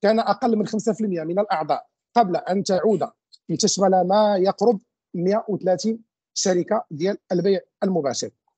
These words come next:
أكثر من تسعين في المية منها كان، كانت شركات تسويق متعددة المستويات بحلول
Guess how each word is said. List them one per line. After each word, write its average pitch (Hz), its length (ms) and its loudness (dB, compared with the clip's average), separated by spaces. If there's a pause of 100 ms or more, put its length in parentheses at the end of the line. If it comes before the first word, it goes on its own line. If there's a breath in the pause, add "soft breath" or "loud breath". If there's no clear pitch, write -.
(320)
أكثر 180 300 0
من 175 160 -2
تسعين 190 320 -4
في - 80 -6
المية 147 340 -4
منها 160 240 -2
كان، 175 260 -2 (280)
كانت 170 260 -2
شركات 170 460 -6
تسويق 175 380 -6
متعددة 151 520 -2
المستويات 143 760 -2 (500)
بحلول 180 580 2